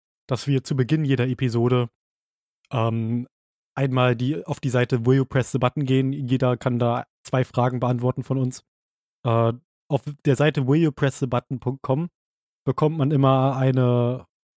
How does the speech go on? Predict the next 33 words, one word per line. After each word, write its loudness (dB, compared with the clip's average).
Entscheidung 2
vorgesetzt. 2
Man 0
kann -2
einen -2
Knopf -4
drücken, -2
dafür 0
bekommt -2
man 0
einen 0
Vorteil -2
und -4
einen -2
Nachteil. -2
Und -2
man 4
kann 0
entscheiden, 0
ob -8
man 2
diesen -4
Knopf -2
drücken -2
würde. 4
Und, 0
äh, -2
ja, 4
dahinterher 2
kann 0
man 0
dann 0
noch -6